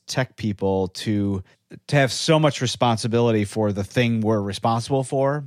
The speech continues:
So, hey, if I don't stay long, it's not gonna get done. Or,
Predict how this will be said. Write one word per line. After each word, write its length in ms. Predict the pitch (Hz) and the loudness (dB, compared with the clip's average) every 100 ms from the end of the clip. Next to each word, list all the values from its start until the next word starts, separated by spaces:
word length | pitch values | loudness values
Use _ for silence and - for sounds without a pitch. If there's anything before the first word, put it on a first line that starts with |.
| 127 | -8
So, 420 | - 120 110 104 - - _ | 0 4 4 2 -6 -20 _
hey, 140 | 151 | 2
if 120 | 123 123 | 2 4
I 160 | 131 | 4
don't 240 | 135 123 - _ | 4 2 -2 _
stay 500 | - - - 123 120 110 | -12 -4 2 4 4 2
long, 520 | 107 117 110 101 98 | 4 4 4 2 0
it's 180 | 98 - | -4 -4
not 140 | 98 | -4
gonna 140 | 98 92 | -4 -6
get 200 | 90 - | -6 -4
done. 360 | 104 98 85 | -2 -2 -4
Or, 540 | 71 87 95 92 90 | -6 -6 -4 -4 -4